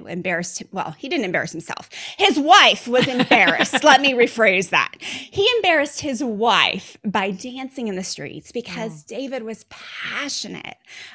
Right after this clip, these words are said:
Speaker 1: about God, right? And so to read this verse and to think that David is being passionate about how awesome he is, I think is a gross misinterpretation of scripture.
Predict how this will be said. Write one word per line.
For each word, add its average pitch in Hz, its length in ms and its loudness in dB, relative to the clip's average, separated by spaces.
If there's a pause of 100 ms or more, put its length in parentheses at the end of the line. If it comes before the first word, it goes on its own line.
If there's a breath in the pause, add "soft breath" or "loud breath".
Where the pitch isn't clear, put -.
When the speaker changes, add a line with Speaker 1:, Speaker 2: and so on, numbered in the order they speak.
Speaker 1:
about 220 360 -8
God, 240 560 -12 (320 loud breath)
right? 226 400 -8 (220 loud breath)
And 294 140 0
so 330 160 -6
to 320 160 -6
read 285 340 -6
this 480 220 -6
verse 240 520 -6
and 226 120 -6
to 208 160 -10
think 311 560 -6
that 202 240 -8
David 254 360 -4
is - 140 -8
being 190 220 -8 (140)
passionate 262 840 -6 (320 loud breath)
about 226 220 -4
how 233 300 -4
awesome 214 400 -6
he 294 200 -4
is, 381 260 -4 (380 loud breath)
I - 60 -6
think 554 300 -4
is 359 100 -2
a 254 80 -2
gross 226 720 -4
misinterpretation 190 1040 -8
of 185 80 -14
scripture. - 600 -14